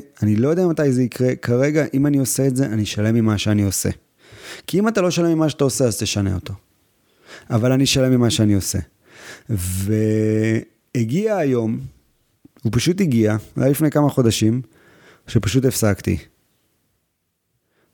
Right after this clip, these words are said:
וזה היה בלי מאמץ, וזה פשוט קרה, זה כאילו הגיע אליי, מתוך המקום הזה של, שהייתי ב-, שבאמת הייתי באיזשהו מקום מאוד שלם עם עצמי.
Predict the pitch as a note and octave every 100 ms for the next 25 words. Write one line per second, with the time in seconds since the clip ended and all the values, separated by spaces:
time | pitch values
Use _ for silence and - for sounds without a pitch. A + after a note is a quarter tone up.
0 | - A2 F#2+ A2 A2+ A2 A2 A2 A2 A#2
1 | - - G#2 A2 A2+ B2+ B2 A#2 D3 D#3
2 | D3+ D3+ D3 - - - - _ _ _
3 | _ _ _ _ _ _ G2+ G2 G2 G#2
4 | - B2 - G2+ F#2+ A#2+ D3+ - _ _
5 | _ _ _ _ - B2+ B2 A2+ F#2+ G#2+
6 | C3 C3 C3 B2+ A2+ _ _ _ - G2+
7 | B2+ A2+ A#2+ - - C3 A#2+ G#2+ G#2+ -
8 | G#2+ G#2 G2 - _ _ _ _ _ _
9 | _ _ _ _ _ _ - A#2 A#2 A#2
10 | A#2 - B2 - B2 C3+ B2 F#3 D#3 C3
11 | D3+ D3+ D#3+ D#3+ E3+ D#3+ D3+ E3 E3 D#3+
12 | - E3 F#3 D#3+ A2+ - G#2